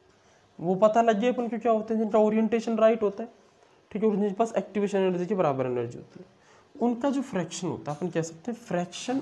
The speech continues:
of, fraction of active molecules, fraction of, fraction of molecule नहीं, उनमें से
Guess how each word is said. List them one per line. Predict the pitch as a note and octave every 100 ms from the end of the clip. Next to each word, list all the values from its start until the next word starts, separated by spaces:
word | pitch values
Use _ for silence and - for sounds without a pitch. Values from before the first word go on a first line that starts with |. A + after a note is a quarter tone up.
| -
of, | A#2+ G2+ - - - _ _ _ _ _ _ _ _ _ _ _ _ _ _ _ - - _ - - - _ _ _ _ _ - - -
fraction | F3+ F3+ - - A#3+ -
of | E3+ G#3 - - - - _ - - - _ _ _ _ _
active | G3 G3 - A3+
molecules, | F3+ C3+ A2+ - - - -
fraction | - F3+ F3+ A3+ G#3+
of, | F#3+ G3 - -
fraction | F#3 F#3 C#4+ D4
of | C4+
molecule | C4 B3 A3+ A3+
नहीं, | F#3+ D#3+ - - - - _ _ _ -
उनमें | G#3
से | B3+